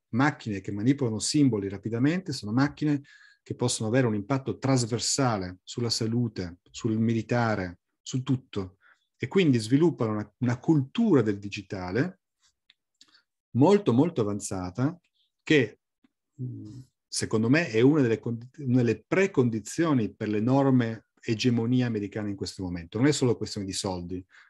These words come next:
non è solo questione di portaerei, è una questione culturale. Gli Stati Uniti sono cento anni e più che investono in, in cultura in senso lato,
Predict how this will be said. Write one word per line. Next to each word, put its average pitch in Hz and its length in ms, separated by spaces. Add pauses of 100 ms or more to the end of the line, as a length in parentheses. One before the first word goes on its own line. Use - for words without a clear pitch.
non 113 120
è 123 80
solo 113 220
questione 101 320
di 92 80
portaerei, 90 640
è - 400
una 107 120
questione 135 320
culturale. 110 760 (240)
Gli - 80
Stati 110 240
Uniti 139 240
sono 104 180
cento 143 380
anni 98 560
e 98 160
più 131 240
che 101 100
investono 101 480
in, 92 100 (140)
in 107 240
cultura 131 600
in 101 80
senso 101 340
lato, 135 500